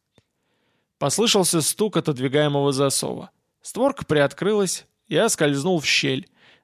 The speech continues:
но еще раньше лезвие моего меча вошло, как в теплое масло, в бок,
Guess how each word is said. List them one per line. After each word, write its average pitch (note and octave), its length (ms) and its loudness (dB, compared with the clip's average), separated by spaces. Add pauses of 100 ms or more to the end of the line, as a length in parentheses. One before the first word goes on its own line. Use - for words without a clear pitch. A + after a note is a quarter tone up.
но C#3+ 120 -2
еще D#3+ 340 2
раньше E3+ 440 2
лезвие D#3 400 2
моего D#3 340 2
меча D#3+ 460 0
вошло, E3+ 540 0
как - 180 -6
в - 80 -16
теплое D#3 440 0
масло, E3+ 420 0
в C#3+ 200 -6
бок, F3 380 0